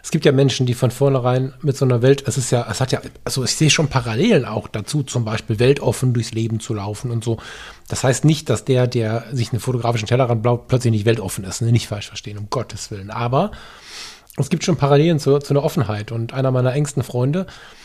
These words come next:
hat, äh, seitdem wir fünfzehn sind, mir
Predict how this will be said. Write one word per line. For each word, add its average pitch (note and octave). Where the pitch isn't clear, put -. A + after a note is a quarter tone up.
hat, C#3+
äh, C3
seitdem C3+
wir G#3+
fünfzehn D#3
sind, C3+
mir B2+